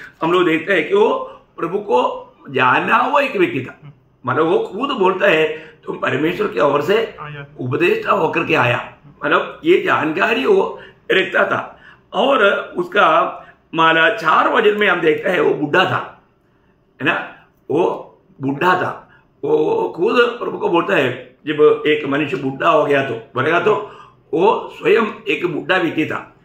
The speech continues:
Speaker 1: और पांचवा एक बात, उसका तीन का दस वचन में हम देखते हैं वो एक उपदेष्टा भी था, वो उनका एक रबी था। अब देखिए, ये पांच गुण निकोदेमस का है, लेकिन निकोदेमस कहाँ नहीं जाएगा?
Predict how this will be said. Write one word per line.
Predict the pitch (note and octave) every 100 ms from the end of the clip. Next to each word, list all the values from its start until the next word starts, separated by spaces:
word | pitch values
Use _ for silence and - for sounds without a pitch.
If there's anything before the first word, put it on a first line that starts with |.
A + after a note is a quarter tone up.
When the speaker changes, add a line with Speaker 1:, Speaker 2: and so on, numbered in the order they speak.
| - - _ -
Speaker 1:
और | D#3+ E3 E3 - - - D3+
पांचवा | D#3 B3 E4+ -
एक | C4+ G#3+ -
बात, | D3 E3 F#3+
उसका | D#3 - B2+
तीन | - D#3
का | F3
दस | E3+ E3+ G3
वचन | G#3 F3+
में | F3+ E3+
हम | D3+
देखते | C#3+ C3+
हैं | D3+ A#2 A#2+ - - - -
वो | D3+
एक | D#3 D3 D#3
उपदेष्टा | C3 D3 D#3 D3+ D#3
भी | C#3+
था, | C3+ - - _ _ _ _ _ _ _ _
वो | C3+
उनका | D3 D3 D#3
एक | D#3 D#3
रबी | D3+ D#3 A3
था। | D3+ - - _ _ - _ _ _ _ _ -
अब | C#3+
देखिए, | E3 E3 C#3 - - _ _
ये | G#3 B3+
पांच | B3+ G#3+ F#3+ A3+ B3 C4+ C#4+
गुण | G#3 A3+ A#3+ B3+ B3+ G#3
निकोदेमस | F3+ G3+ G#3+ A3 A3
का | A3+
है, | G3+ F#3+ - - F3
लेकिन | F#3+ A3+ G3+
निकोदेमस | F3+ G#3+ A3 A#3 B3 - -
कहाँ | F3 A#3
नहीं | C4+ B3
जाएगा? | A3+ G#3+ G3 F#3+